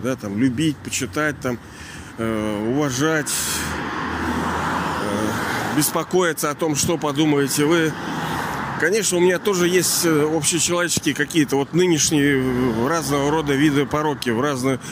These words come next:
пропорциях, в разное время то поднимаются, то опускаются, но не об этом речь. Если мы с вами взаимодействуем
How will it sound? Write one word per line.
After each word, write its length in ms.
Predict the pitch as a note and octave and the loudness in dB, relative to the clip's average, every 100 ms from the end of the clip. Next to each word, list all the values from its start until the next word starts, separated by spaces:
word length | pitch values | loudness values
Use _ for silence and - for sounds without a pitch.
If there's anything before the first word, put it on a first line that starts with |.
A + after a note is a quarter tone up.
| - - | -12 -2
пропорциях, 680 | - A#2 F#3 F3+ - E3+ D3 - - - - - - | -2 0 0 0 2 0 0 -6 -16 -16 -14 -12 -2
в 80 | B2+ | 0
разное 400 | D3 B2 C3 C3+ | 0 0 2 4
время 260 | D3 B2+ | 4 2
то 140 | G#2+ A2+ | 2 0
поднимаются, 680 | B2 C3 C#3 B2 A#2 B2+ | 0 2 2 2 -2 -4
то 140 | A#2+ A#2+ | -2 -2
опускаются, 680 | C3+ B2+ - F#3 D#3 - | -2 -2 0 0 0 0
но 220 | D3+ F3+ | 2 2
не 180 | E3 E3 | 2 2
об 220 | D#3+ D#3+ | 0 0
этом 320 | D3+ B2 A2+ A#2 | -2 0 0 2
речь. 260 | A2 - - - - - - - - - - - D#4+ A#2 | 0 -2 -6 -8 -10 -12 -10 -8 -8 -8 -8 -8 -4 2
Если 360 | F#3 F#3 F#3 | 2 4 2
мы 180 | F#3 F#3+ | 2 2
с 100 | E3 | 2
вами 240 | F3+ F3 | 2 2
взаимодействуем 960 | D#3+ C#3+ D#3+ E3 E3 G#3+ - D#3 A2 | 2 2 2 2 2 2 2 0 0